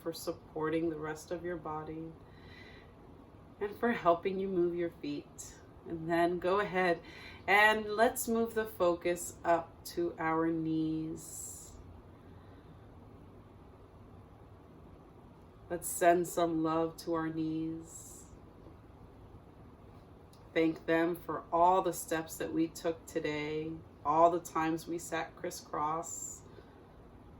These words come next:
all the times we were able to sit up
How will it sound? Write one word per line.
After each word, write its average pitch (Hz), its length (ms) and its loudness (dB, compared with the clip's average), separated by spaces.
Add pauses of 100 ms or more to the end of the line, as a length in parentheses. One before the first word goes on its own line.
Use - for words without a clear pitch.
(520)
all 160 200 4
the 185 100 2
times 180 460 2
we 180 80 -4
were 170 120 0
able 180 240 0
to 180 80 0
sit - 440 -2
up 233 280 4